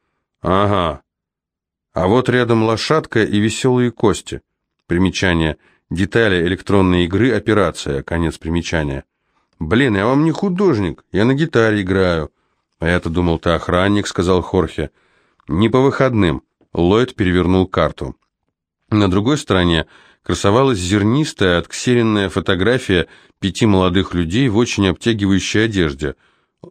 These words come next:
Ллойд стоял с краю, держа Fender Stratocaster, как гарпун. Снизу было подписано "Жемчужная змея". "Что за хрень такая жемчужная змея?" спросил Стив.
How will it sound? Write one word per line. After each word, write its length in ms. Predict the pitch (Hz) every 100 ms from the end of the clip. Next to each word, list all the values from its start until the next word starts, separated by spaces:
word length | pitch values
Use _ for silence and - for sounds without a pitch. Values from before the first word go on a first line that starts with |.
| _
Ллойд 540 | - 92 104 113 107 - _ _ _
стоял 440 | - 104 101 92
с 140 | -
краю, 420 | - 107 135 123 87
держа 600 | 87 82 87 98 95 - _
Fender 440 | - 113 101 90
Stratocaster, 920 | 82 - 92 87 90 - 131 - 82 71 _ _ _ -
как 220 | 101 82
гарпун. 640 | 85 104 104 - 98 71 _ _ _ _ _
Снизу 480 | - 117 131 113 113
было 280 | 92 101 101
подписано 760 | 92 - 98 87 - 78 71 -
"Жемчужная 880 | 87 80 95 85 - 143 107 110 101
змея". 480 | 82 92 85 71 - _ _ _ _ _ _ _ _
"Что 320 | - - - 135
за 140 | 117
хрень 320 | - 110 95
такая 320 | - - 90
жемчужная 580 | 78 95 85 95 78 87
змея?" 320 | 73 90 85
спросил 420 | 80 - 80 - 80
Стив. 380 | - 78 71